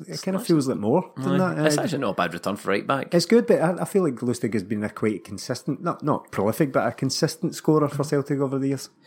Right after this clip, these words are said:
Speaker 1: There was, uh, substitutions in the game, Melly, as you, as you rightly pointed out.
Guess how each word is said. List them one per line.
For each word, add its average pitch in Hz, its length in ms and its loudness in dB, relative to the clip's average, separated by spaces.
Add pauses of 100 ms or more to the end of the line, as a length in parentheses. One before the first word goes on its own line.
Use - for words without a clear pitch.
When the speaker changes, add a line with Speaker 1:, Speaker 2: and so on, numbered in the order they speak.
(1120)
Speaker 1:
There 127 80 4
was, 135 200 6
uh, 123 280 4 (180)
substitutions - 720 -2
in 131 80 -2
the 131 60 -2
game, 131 220 -2
Melly, 139 340 -6 (240)
as 107 200 -4
you, 107 340 -4
as 101 160 -8
you 104 180 -6
rightly 101 320 -2
pointed 104 380 -2
out. 113 180 2